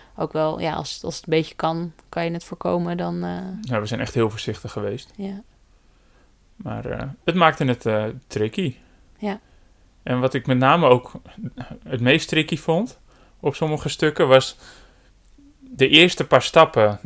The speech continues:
Speaker 2: als je het sneeuwveld opgaat. Kijk, in het midden is het nog heel compact en smelt er
Speaker 1: Ja.
Speaker 2: nog niet zo, maar aan die randen smelt het het hardst.
Speaker 1: Ja.
Speaker 2: En soms had je gewoon stukken, dan moest je, ja, ik, ik deed er maar eerst met mijn stok op die rand. En dan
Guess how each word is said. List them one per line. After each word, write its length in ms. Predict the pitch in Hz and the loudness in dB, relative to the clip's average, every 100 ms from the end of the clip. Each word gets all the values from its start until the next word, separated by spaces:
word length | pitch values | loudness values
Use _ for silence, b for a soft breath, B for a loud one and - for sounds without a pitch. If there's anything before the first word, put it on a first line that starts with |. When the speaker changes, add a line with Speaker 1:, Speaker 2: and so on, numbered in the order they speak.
| - - | -16 -4
Speaker 2:
als 160 | 123 | -2
je 60 | - | -2
het 80 | 127 | 0
sneeuwveld 520 | 139 135 135 131 113 | 2 2 2 2 2
opgaat. 420 | 160 170 - 104 | 2 0 2 2
Kijk, 160 | - 120 | 2 2
in 120 | 131 | 2
het 100 | 120 | 2
midden 260 | 123 151 123 | 2 4 4
is 60 | |
het 100 | 131 | 2
nog 140 | 117 110 | 0 2
heel 180 | 127 117 | 2 2
compact 460 | 107 - 131 - | 0 6 6 6
en 80 | 120 | -2
smelt 260 | - 131 180 | 0 2 4
er 40 | |
Speaker 1:
Ja. 40 | 117 | 4
Speaker 2:
nog 80 | 117 | 2
niet 80 | 113 | 2
zo, 80 | |
maar 100 | 117 | 2
aan 60 | 117 | 4
die 100 | 117 | 4
randen 280 | 123 165 143 | 4 4 2
smelt 320 | - 123 117 | 2 0 0
het 100 | 110 | -2
het 120 | 110 | -4
hardst. 480 | - 135 113 - - - b | 0 2 2 -2 -12 -16 b
Speaker 1:
Ja. 260 | 190 175 - | -12 -12 -8
Speaker 2:
En 80 | - | -4
soms 180 | 175 | -2
had 120 | 151 139 | 0 -2
je 80 | |
gewoon 160 | 139 117 | 0 0
stukken, 380 | - 175 - 110 | 2 2 2 2
dan 100 | 123 | 2
moest 120 | 127 | 0
je, 140 | - - _ | -4 -8 _
ja, 220 | - 110 | 0 2
ik, 140 | - - - - - - | 2 -4 -10 -18 -20 -20
ik 80 | - | -18
deed 260 | 135 127 120 | 0 4 6
er 60 | |
maar 100 | 120 | 6
eerst 160 | 120 117 | 4 4
met 80 | 113 | 2
mijn 120 | 110 | 0
stok 320 | - 185 - - b b b | 2 2 2 -8 b b b
op 180 | 151 113 | -6 -2
die 100 | 113 | 0
rand. 400 | 101 104 156 - b b b b b | 0 0 -2 -6 b b b b b
En 120 | 127 | 0
dan 360 | 123 120 117 | 2 2 0